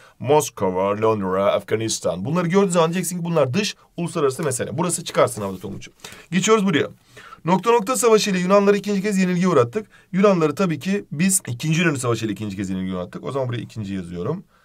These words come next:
Pardon, ikinci yazmışız. İkinci İnönü Savaşı yazıyorum. İkinci İnönü'yü de eliyorum. Şimdi Kütahya Eskişehir savaşları devam ederken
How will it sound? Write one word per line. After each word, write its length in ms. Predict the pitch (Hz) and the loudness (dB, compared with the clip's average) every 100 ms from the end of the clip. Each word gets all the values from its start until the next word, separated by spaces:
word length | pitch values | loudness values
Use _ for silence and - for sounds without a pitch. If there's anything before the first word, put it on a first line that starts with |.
| _ _ | _ _
Pardon, 260 | - 95 92 | -8 -8 -8
ikinci 340 | - - 101 101 | -14 -12 -10 -6
yazmışız. 420 | 98 98 - - | -6 -8 -16 -18
İkinci 320 | 117 110 113 | -14 -14 -12
İnönü 380 | 117 107 113 98 _ _ | -8 -4 -4 -6 _ _
Savaşı 340 | - 92 101 | -10 -10 -10
yazıyorum. 300 | 92 113 156 | -8 -8 -10
İkinci 260 | 123 117 107 | -8 -8 -6
İnönü'yü 180 | 101 | -6
de 40 | 139 | -6
eliyorum. 280 | 107 87 - - - - - | -6 -8 -10 -20 -20 -20 -4
Şimdi 280 | 175 131 110 | -2 -2 -8
Kütahya 300 | - 202 208 | -2 4 4
Eskişehir 360 | 214 202 - 240 | 4 0 -2 -2
savaşları 500 | - 190 190 196 196 | 2 4 4 2 4
devam 200 | 180 185 | 6 6
ederken 460 | 190 214 202 185 | 6 4 4 0